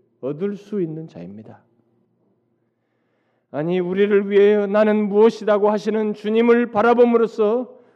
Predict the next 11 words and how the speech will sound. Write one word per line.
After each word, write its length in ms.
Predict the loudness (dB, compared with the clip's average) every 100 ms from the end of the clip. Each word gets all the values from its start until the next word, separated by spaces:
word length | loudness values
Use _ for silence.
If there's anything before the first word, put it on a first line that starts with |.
| _
우리 520 | -6 0 2 2 0
자신을 680 | -4 -6 -4 -2 0 2 0
채우시는 880 | -6 -8 -4 -2 -4 -4 -2 -2 -2
주님을 720 | -4 -2 0 0 0 -4 -16
실제적으로 920 | -18 -10 -2 -2 -2 -4 -2 -2 -2 -2
경험할 500 | -2 0 0 0 -6
수 240 | -8 -8
있는 220 | -6 -8
사람들이에요. 680 | -10 -12 -14 -18 -20 -20 -20 _ _ _ _ _ _ _ _ _ _ _ _ _ _ _ _ _ _ _ _ _ -8
여러분, 300 | -4 0 0
우리에겐 800 | 0 2 2 2 0 -2 -8